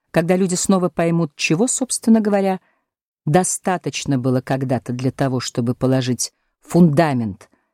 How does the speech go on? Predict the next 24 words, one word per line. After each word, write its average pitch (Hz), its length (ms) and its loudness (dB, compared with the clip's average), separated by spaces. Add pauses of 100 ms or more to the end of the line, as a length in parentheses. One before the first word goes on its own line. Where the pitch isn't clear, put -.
(200)
тем 156 220 2
возвышенным 147 680 0
и 147 140 0
абсолютным 160 720 -2
философским 135 680 -2
сооружением, 120 880 0 (580)
которые 190 320 2
до 220 120 4
сих - 240 -4
пор - 440 -2 (580)
возводили 143 560 0
догматики, 175 840 -4 (760)
какого-нибудь 165 520 0
народного 165 420 2
поверья 165 540 0 (300)
из 156 200 2
незапамятных 151 800 2
времен, 143 380 4 (300)
как, - 180 -4
например, 147 460 4
суеверие 151 640 4
души, 139 540 0 (520)
суеверие 160 640 4
субъективного 147 840 2